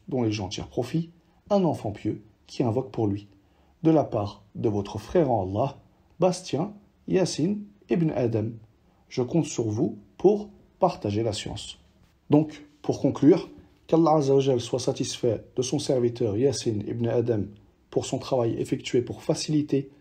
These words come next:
la compréhension de la calligraphie du Coran, qu'il accepte cette œuvre de lui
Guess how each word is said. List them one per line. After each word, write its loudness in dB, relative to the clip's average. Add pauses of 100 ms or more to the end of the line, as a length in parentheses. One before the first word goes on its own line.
(240)
la 6
compréhension 0
de 0
la 2
calligraphie 0 (240)
du -2
Coran, -2 (400)
qu'il 6
accepte -2
cette -4
œuvre 2 (300)
de 2
lui 0